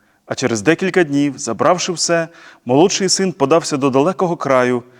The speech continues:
і там розтратив своє майно, живучи розпусно». Не так давно я спілкувався з однією жінкою, яка вперше прийшла до церкви. Вона розповіла мені про свої переживання, пов'язані з її донькою, і коли ми говорили,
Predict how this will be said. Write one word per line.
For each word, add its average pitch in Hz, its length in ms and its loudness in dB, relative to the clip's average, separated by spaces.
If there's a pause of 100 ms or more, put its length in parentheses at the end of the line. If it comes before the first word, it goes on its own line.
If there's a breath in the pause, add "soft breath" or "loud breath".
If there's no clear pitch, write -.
(200 soft breath)
і 135 100 -4
там 135 240 2
розтратив 165 680 0
своє 156 280 -4
майно, 120 540 -2 (300 soft breath)
живучи 117 680 -4 (440 soft breath)
розпусно». 113 720 -10 (1040 soft breath)
Не 120 100 -8
так 180 160 0
давно 143 320 0
я 147 60 -4
спілкувався 139 580 -4
з 113 80 -6
однією 127 420 -4
жінкою, 131 640 -8
яка 127 240 -8
вперше 139 360 -6
прийшла 117 340 -10
до 113 120 -10
церкви. 110 440 -10 (680 soft breath)
Вона 135 180 0
розповіла 147 500 -4
мені 139 240 -4
про - 160 -10
свої 139 260 -6
переживання, 123 640 -4
пов'язані 120 540 -4
з 107 80 -12
її 117 120 -6
донькою, 143 520 -4 (460 loud breath)
і 131 180 -6
коли 147 280 -2
ми 160 140 -2
говорили, 139 640 -4